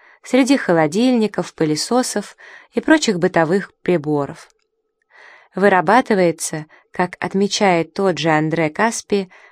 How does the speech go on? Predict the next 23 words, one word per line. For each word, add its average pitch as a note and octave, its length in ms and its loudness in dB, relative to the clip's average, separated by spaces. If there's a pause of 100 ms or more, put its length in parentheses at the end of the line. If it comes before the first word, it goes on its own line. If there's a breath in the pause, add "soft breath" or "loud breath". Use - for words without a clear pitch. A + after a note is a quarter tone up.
(120 soft breath)
настоящая F3+ 800 0
семейная E3 600 -2
культура, D3+ 640 -6 (580 soft breath)
в - 100 -20
которой C4 340 4
центральное E3+ 800 0
место G3+ 560 -4 (320 soft breath)
занимает B3 560 2
роль D#3+ 180 0
матери, F#3+ 640 -2 (280 soft breath)
настоящей A3+ 640 2
американской F3+ 800 0
мом, D#3 440 -4 (600 soft breath)
внимательной F#3 800 0
и F3 40 2
обходительной, D#3 920 -4 (580 soft breath)
наделенной F#3+ 560 4
тиранической F3+ 840 0
властью, F#3 680 -4 (480 soft breath)
ее C#4 240 4
возносят G#3+ 500 2
на F#3+ 120 0
пьедестал, E3+ 760 -4